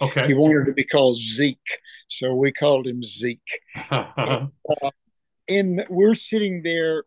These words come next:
Speaker 2: recording that song because it was all done live. Well, he's a little cantankerous.
Speaker 1: Okay.
Speaker 2: And, um,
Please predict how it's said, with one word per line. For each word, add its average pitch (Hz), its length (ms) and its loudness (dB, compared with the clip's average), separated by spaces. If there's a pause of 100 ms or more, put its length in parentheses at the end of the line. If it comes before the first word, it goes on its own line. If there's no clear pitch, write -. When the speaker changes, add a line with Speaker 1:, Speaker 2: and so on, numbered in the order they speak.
Speaker 2:
recording 185 640 -2
that 160 200 -2
song 143 400 -6
because 135 260 -8
it 160 80 -4
was - 140 -10
all 151 240 4
done 147 360 2
live. 135 540 -2 (480)
Well, 156 140 2
he's 233 280 4
a 220 80 4
little 165 220 4
cantankerous. - 960 -6 (500)
Speaker 1:
Okay. 143 460 2 (200)
Speaker 2:
And, 147 80 4
um, 139 340 0